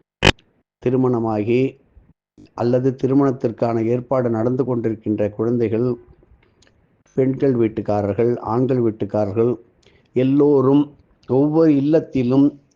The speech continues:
ஒரு பாதுகாப்பு கவசமாக, அதாவது திருஷ்டிகள் வராமல் இருப்பதற்கும், நல்ல குழந்தை பேரு, உடனே நல் குழந்தைகள் ஏற்படுவதற்கும்,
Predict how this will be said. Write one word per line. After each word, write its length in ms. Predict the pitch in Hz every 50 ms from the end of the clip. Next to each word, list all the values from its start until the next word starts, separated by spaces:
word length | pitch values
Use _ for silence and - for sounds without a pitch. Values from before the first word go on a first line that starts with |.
| _ _ _ _ _ _ _ _ _ _ _ _ _ _ _ _ _ _ _ _ _ _ _ -
ஒரு 540 | 113 120 120 120 113 110 107 101 104 104 -
பாதுகாப்பு 760 | - 123 127 151 160 160 170 160 170 180 175 - - - 147 120
கவசமாக, 680 | - 120 120 123 123 - 139 123 120 110 104 98 - 92 90 - - _ _ _ _ _ _ _
அதாவது 680 | - - 110 107 120 123 127 131 139 147 156 147 151 165 135 113 113 135 151 139 - - _ _ _ 120 113
திருஷ்டிகள் 640 | 143 147 143 - - _ - 190 180 190 190 175
வராமல் 540 | 151 131 127 127 135 135 139 139 135 127 117
இருப்பதற்கும், 760 | 110 113 113 117 - - 120 110 113 104 - - 156 160 160 139 113 - - _ _ _ _ _ _ _ _ _ _ _ _
நல்ல 540 | - 107 113 120 139 160 170 180 190 196 190 -
குழந்தை 520 | - - 135 135 151 165 170 160 170 160
பேரு, 380 | - - 120 120 120 113 107 101 98 - - _ _ _ _ _ _ _ -
உடனே 500 | 104 107 113 117 135 135 143 151 160 156
நல் 460 | 143 123 113 117 123 143 165 165 160
குழந்தைகள் 600 | - - 135 131 139 139 131 127 120 120 117 107
ஏற்படுவதற்கும், 880 | 104 110 113 110 - - 117 110 104 101 107 101 - - 139 151 151